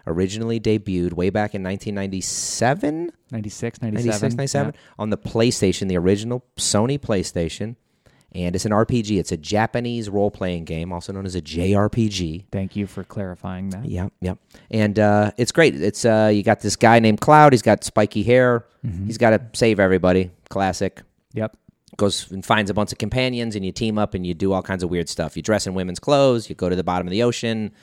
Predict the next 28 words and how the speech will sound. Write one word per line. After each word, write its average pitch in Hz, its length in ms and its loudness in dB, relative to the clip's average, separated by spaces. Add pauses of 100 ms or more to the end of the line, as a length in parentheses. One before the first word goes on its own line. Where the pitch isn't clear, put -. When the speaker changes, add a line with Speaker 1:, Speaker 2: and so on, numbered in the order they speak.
(420)
Speaker 1:
You - 60 -8
Speaker 2:
It's 139 60 -4
Speaker 1:
fly 98 200 0
in 92 100 -2
a - 20 4
Speaker 2:
one 196 120 6
of 196 40 6
the - 60 10
Speaker 1:
ship. 185 80 6
Speaker 2:
most, 170 640 0
like, 147 260 0
it's 151 200 -8
one 165 120 0
of 160 60 -2
the 151 40 2
biggest 139 320 -2
video 143 180 2
games 131 200 -2
of 120 80 0
all 120 140 2
time. 95 340 -6
Speaker 1:
All 110 120 2
time. 80 280 -4
Speaker 2:
It 123 180 -4
made 131 420 0
this 120 260 -2
series, 110 1080 -4
like, 98 380 -6